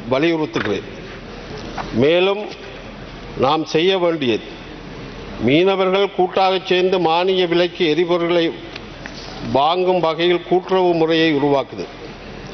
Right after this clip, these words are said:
சிறு அளவிலான மீனவர்களுக்கு கடன் தளர்வு மற்றும் நிதி உதவி வழங்குதல், வன்னி, மன்னார், முல்லைத்தீவு, கிளிநொச்சி, யாழ்ப்பாணம் உள்ளிட்ட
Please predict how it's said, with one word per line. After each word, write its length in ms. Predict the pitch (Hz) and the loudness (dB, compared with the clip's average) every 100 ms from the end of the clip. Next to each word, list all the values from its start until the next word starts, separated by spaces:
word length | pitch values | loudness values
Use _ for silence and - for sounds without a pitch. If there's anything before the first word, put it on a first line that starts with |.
| - - - - | -14 -14 -12 -10
சிறு 340 | - 165 190 202 | 0 4 6 4
அளவிலான 680 | 165 175 185 190 185 185 190 | 4 2 2 2 2 2 2
மீனவர்களுக்கு 800 | 175 180 180 160 170 170 170 190 | 4 4 2 2 2 2 0 -2
கடன் 380 | - 151 180 185 190 - - - - | 0 0 2 2 0 -4 -16 -16 -2
தளர்வு 460 | 143 165 185 175 185 | 2 2 2 2 2
மற்றும் 400 | 170 160 175 147 92 - - - | 2 0 2 2 2 -4 -12 -2
நிதி 260 | 131 160 | 0 2
உதவி 420 | 202 175 170 170 165 | 2 2 2 2 0
வழங்குதல், 560 | 143 147 127 92 - - - - - - - - - - 101 | 2 0 -2 -8 -10 -14 -16 -14 -14 -14 -14 -14 -12 -4 2
வன்னி, 340 | 143 180 196 190 | 4 4 4 2
மன்னார், 440 | 175 180 190 190 | 2 2 2 0
முல்லைத்தீவு, 500 | 160 175 180 185 180 180 | 2 2 2 2 2 2
கிளிநொச்சி, 520 | 165 175 175 175 180 | 2 4 2 2 2
யாழ்ப்பாணம் 500 | 156 165 165 175 165 | 2 2 0 0 0
உள்ளிட்ட 520 | 160 156 151 151 113 | 2 0 2 0 0